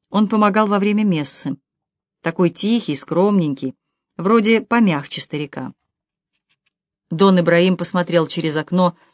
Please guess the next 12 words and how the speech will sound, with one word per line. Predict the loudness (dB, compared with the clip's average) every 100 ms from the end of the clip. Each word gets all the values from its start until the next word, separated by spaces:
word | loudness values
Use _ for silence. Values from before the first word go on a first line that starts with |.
| -4
на | 0
другую | 2 2 2
сторону | 0 0 0 0 2
улицы, | 2 0 -4 -6 -6 _ _ _ _ _ _ _
где | 0 4
над | 4 4
витриной | 2 4 6 4
обувного | 2 0 2 2 2 2
магазина | 2 2 2 2 2 0 -6 _ _ _
«Ля | -4 0 4 4 2 -2 -6
Валенсиана» | -2 -2 -2 -2 0 2 2 -2 _ _ _ _
болтались | -2 0 2 2 2 0 -6